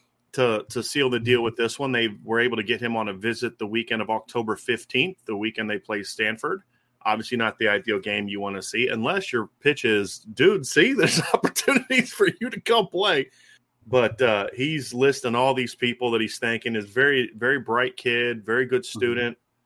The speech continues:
Speaker 1: very talented player.
Speaker 2: No,
Speaker 1: So
Speaker 2: he really is. He really is. And he's a player that can project to a lot of different positions, which we'll get
Speaker 1: Yeah.
Speaker 2: into on this show, right? Which makes it super exciting 'cause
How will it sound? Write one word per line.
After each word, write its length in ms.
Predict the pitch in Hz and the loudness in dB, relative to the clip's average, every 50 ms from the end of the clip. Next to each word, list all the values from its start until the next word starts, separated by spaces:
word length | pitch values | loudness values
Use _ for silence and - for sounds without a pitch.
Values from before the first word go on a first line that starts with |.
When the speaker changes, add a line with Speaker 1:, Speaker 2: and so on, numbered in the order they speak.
| _ _ _ _ _ _ _ _ _ 110 - - | _ _ _ _ _ _ _ _ _ -20 -16 -6
Speaker 1:
very 220 | 110 123 120 113 110 | -4 -2 -2 -2 -4
talented 400 | - 131 117 104 90 101 95 - | -4 -6 -6 -6 -6 -10 -12 -10
player. 400 | - 104 95 90 85 85 - _ _ _ _ _ _ _ _ _ _ _ _ _ _ _ - | -8 -8 -8 -8 -10 -14 -18 _ _ _ _ _ _ _ _ _ _ _ _ _ _ _ -8
Speaker 2:
No, 100 | - 107 | -6 -4
Speaker 1:
So 160 | 107 101 95 | -2 -2 -2
Speaker 2:
he 60 | - | -2
really 280 | - 110 107 104 101 95 | -4 -4 -6 -8 -8 -10
is. 360 | 92 95 104 - - - - _ _ | -10 -12 -14 -14 -16 -16 -18 _ _
He 80 | 113 107 | -10 -8
really 300 | 104 107 101 101 101 98 | -8 -6 -6 -6 -6 -8
is. 340 | 92 101 101 - - - - - | -8 -10 -12 -12 -12 -14 -12 -12
And 320 | 117 110 107 107 98 95 - _ _ _ _ _ _ _ _ _ _ | -10 -8 -8 -8 -8 -10 -14 _ _ _ _ _ _ _ _ _ _
he's 200 | - 127 117 117 | -8 -6 -6 -4
a 40 | 127 | -6
player 260 | 123 - 123 127 123 | -4 -2 -2 0 0
that 140 | 123 123 117 | 0 -2 -2
can 120 | - 120 | -4 -4
project 320 | 113 117 110 127 123 123 123 | -6 -4 -2 -2 -2 -4 -4
to 140 | - 123 107 | -4 -4 -4
a 20 | 104 | -4
lot 360 | 101 104 107 113 120 127 127 | -4 -2 2 4 4 4 4
of 60 | 127 | 2
different 260 | 123 123 113 120 117 | 0 -2 -4 -4 -4
positions, 440 | 113 110 113 113 107 107 113 107 107 | -4 -4 -4 -6 -6 -6 -8 -10 -10
which 160 | 107 101 - | -10 -10 -10
we'll 80 | 110 104 | -8 -6
get 180 | - 110 107 104 | -2 -2 0 0
Speaker 1:
Yeah. 80 | 107 | -2
Speaker 2:
into 240 | 104 101 - 113 104 | -4 -4 -4 -6 -4
on 140 | 101 101 101 | -4 -6 -6
this 140 | 101 98 - | -8 -8 -8
show, 260 | - - 104 95 95 | -8 -6 -6 -6 -6
right? 320 | 92 95 104 107 107 107 - | -6 -4 -4 -4 -4 -6 -8
Which 160 | 104 104 - | -10 -8 -6
makes 220 | 120 110 107 - | -6 -6 -6 -6
it 100 | 101 98 - | -10 -8 -6
super 360 | - - 135 120 120 113 101 | -4 -4 -4 -4 -4 -6 -10
exciting 420 | 95 - - 110 101 104 107 107 | -10 -8 -8 -6 -6 -6 -6 -8
'cause 400 | 110 - 104 104 98 - - - | -6 -6 -8 -6 -6 -8 -10 -10